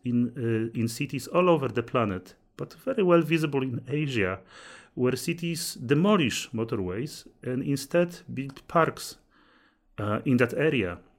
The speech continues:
to create better living conditions for people and bring everybody closer. Now, in order to make it well functioning, what has to happen in a city, that has to be a compact.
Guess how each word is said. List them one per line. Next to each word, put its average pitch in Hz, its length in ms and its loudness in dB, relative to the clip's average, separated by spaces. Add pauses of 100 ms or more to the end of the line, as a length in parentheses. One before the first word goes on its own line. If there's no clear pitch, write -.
(420)
to 131 180 -2
create 127 400 0
better 131 160 2
living 123 300 -2
conditions 131 380 -6
for - 120 -6
people 117 340 -2
and 101 300 -4
bring 127 260 -4 (420)
everybody 110 380 0
closer. 92 520 -2
Now, 190 160 4
in 208 140 4
order 240 200 6
to 160 180 2
make 170 400 4
it - 300 -4
well 131 220 4
functioning, 131 600 4 (280)
what 135 280 0
has 160 200 -4
to 139 120 -2
happen 143 300 2
in 123 140 0
a 120 80 0
city, - 280 -8
that 123 180 -2
has 127 180 -8
to 127 100 -4
be 120 120 2
a - 100 -2
compact. - 680 -2